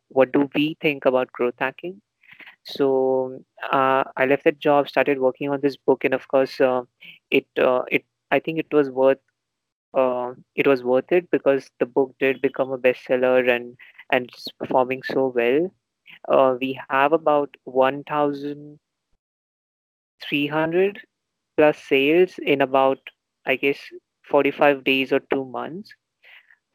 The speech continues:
For a book like this, it's a huge achievement because we haven't spent almost, I mean, there, there are n-, there's no marketing budget to it.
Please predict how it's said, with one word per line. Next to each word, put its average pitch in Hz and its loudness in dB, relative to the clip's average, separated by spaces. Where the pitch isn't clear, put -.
For 147 6
a 143 2
book 139 2
like 165 0
this, 143 2
it's - -4
a 135 2
huge 127 -6
achievement 165 -4
because 143 2
we 139 -4
haven't 143 -2
spent 135 -4
almost, 160 0
I 147 -2
mean, 139 -6
there, 143 4
there 139 4
are 143 4
n-, 139 -4
there's 135 0
no 160 -4
marketing 143 -10
budget 135 -2
to 175 -8
it. 208 -8